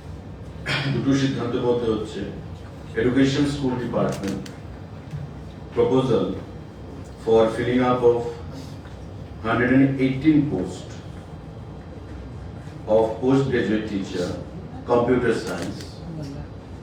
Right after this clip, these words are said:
for education school department, government of Tripura। আমাদের যে বিদ্যাজ্যোতি স্কুলগুলো রয়েছে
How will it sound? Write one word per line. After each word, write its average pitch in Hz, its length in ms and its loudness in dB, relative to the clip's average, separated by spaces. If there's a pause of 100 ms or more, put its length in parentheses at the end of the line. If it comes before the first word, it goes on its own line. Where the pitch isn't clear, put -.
(1160)
for 117 100 4 (100)
education 113 480 -2 (140)
school 113 260 -2 (200)
department, 98 520 -4
government 90 340 -4
of - 100 -8
Tripura। - 340 -10 (1500)
আমাদের 131 320 4 (1500)
যে 131 160 0
বিদ্যাজ্যোতি 143 580 6
স্কুলগুলো 120 480 -2
রয়েছে 107 320 -2